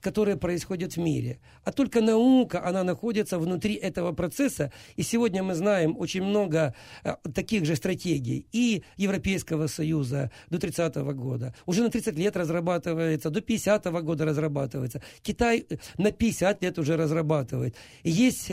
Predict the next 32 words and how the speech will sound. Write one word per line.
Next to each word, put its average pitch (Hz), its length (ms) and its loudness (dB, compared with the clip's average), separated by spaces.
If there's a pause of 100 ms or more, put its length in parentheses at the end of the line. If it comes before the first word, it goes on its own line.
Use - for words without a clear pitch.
вызовы 226 320 2
тысячелетия, 202 720 0
которые 175 300 -4
нужно 165 240 0
учитывать. 131 560 -4 (260)
И 165 80 0
есть 220 340 2 (200)
Ганчжоуский 214 880 0 (180)
консенсус 214 600 2
двадцатки, 165 580 -2
который 170 400 -2
они 175 160 0
сделали, 180 360 -2
и 170 180 -4
там 180 200 -2
как 156 140 -6
раз 165 160 0
говорится 170 640 -2
о, 185 220 -2 (320)
э, 160 120 2 (120)
изменении 196 500 2
укладов 185 600 -2
технологических. 147 960 -4
Так - 180 -4
вот, 208 180 0 (180)
нам 220 240 2
удалось 220 340 2
впервые 208 440 0
также 151 420 -2 (180)
в 170 80 -2
истории 180 400 2
объединить 165 420 0